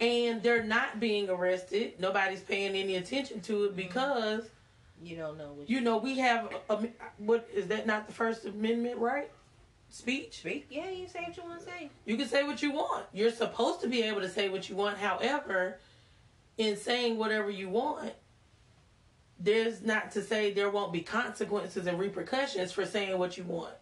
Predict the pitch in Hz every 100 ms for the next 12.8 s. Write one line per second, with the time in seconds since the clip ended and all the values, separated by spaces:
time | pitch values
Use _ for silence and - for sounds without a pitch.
0 | 175 170 175 214 226 - - - - -
1 | - 233 226 220 254 269 240 233 226 226
2 | 214 202 208 - 226 214 208 202 - -
3 | 226 220 220 208 202 196 190 190 - -
4 | - - - 190 180 220 233 240 185 233
5 | - - _ - - _ - - - -
6 | 208 208 208 185 202 214 214 196 214 208
7 | 202 214 208 214 202 226 202 202 190 185
8 | 180 196 190 190 - 214 - 185 180 170
9 | - - 202 226 220 208 196 214 208 180
10 | 214 208 165 165 220 226 233 226 220 208
11 | 202 202 196 185 180 185 190 190 202 190
12 | 175 185 180 170 170 170 -